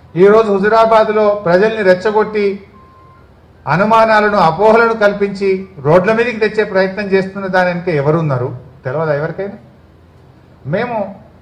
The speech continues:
డెఫినెట్‌గా, ఇది మాకైతే నష్టమేం లేదు, ఎందుకంటే మేము ఇచ్చే, ఇచ్చి తీరాలనేటువంటి ఒక సంకల్పంతో మేము ఉన్నాం. ఇవ్వకూడదు అనుకుంటే మేము భయపడాలి. నూటికి నూరు శాతం ప్రతి కుటుంబానికి ఇవ్వాలని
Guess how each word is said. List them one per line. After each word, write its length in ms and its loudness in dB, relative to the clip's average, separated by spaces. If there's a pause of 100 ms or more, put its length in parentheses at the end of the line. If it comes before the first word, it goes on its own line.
డెఫినెట్‌గా, 460 -2
ఇది 480 -8
మాకైతే 440 0
నష్టమేం 460 -6
లేదు, 180 0
ఎందుకంటే 300 -6
మేము 140 -6
ఇచ్చే, 200 -8
ఇచ్చి 520 -12 (180)
తీరాలనేటువంటి 760 0
ఒక 100 -6
సంకల్పంతో 640 -2
మేము 180 -6
ఉన్నాం. 220 -6 (840)
ఇవ్వకూడదు 640 2
అనుకుంటే 360 -2
మేము 160 -4
భయపడాలి. 460 -2 (680)
నూటికి 420 -4
నూరు 220 -6
శాతం 440 -4
ప్రతి 200 -6
కుటుంబానికి 680 -4
ఇవ్వాలని 560 -4